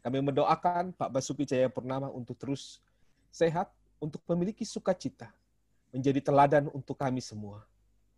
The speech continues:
Dan biarlah kami semua dapat mencontohi sosok pribadi dari Pak B T P ini untuk menjadi inspirasi bagi kami semua anak muda, untuk lebih rajin mengenal firman, untuk percaya bahwa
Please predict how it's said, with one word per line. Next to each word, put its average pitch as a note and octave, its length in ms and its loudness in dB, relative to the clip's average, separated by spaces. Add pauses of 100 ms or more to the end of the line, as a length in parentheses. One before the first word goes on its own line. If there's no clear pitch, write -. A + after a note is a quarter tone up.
(140)
Dan B2 160 -4
biarlah D3+ 240 6
kami D3+ 240 2
semua D3+ 320 -2
dapat C#3 320 0
mencontohi D3 640 -4 (800)
sosok D3 560 0
pribadi C3+ 720 0 (240)
dari B2+ 240 -4
Pak - 320 -6 (1400)
B C#3+ 160 -4
T D#3+ 160 0
P C3+ 240 0
ini A#2+ 240 -8
untuk C3 240 -6
menjadi C3 240 2
inspirasi D3 560 4
bagi C#3 160 0
kami C#3 240 2
semua C3+ 400 -2
anak B2 160 -8
muda, A#2 320 -4 (480)
untuk B2+ 240 -4
lebih C#3 320 6
rajin E3+ 480 4 (960)
mengenal E3 480 8
firman, C#3 400 4 (560)
untuk C#3+ 240 -4
percaya C#3+ 400 6
bahwa A#2 400 0